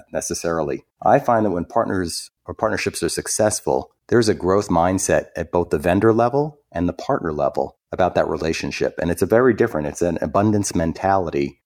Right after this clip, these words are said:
about working together. And sometimes that abundance mentality means that there's gonna be a level of transparency and honesty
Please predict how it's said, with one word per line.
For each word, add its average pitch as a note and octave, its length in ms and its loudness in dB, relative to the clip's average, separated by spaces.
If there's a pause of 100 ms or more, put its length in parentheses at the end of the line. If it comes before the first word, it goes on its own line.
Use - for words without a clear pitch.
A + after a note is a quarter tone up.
(120)
about E2 200 0
working F2+ 320 0
together. C#2+ 460 -2 (180)
And G#2 100 -2
sometimes C#3+ 380 2
that A2+ 140 4
abundance G#2 360 0
mentality F#2+ 600 2
means E2+ 360 0
that E2 340 2 (180)
there's G2 160 2
gonna G2 180 2
be G#2 100 4
a F2+ 80 6
level G2 320 2
of F2 80 -2
transparency G#2+ 1200 0 (140)
and D#2+ 140 -2
honesty A2 680 0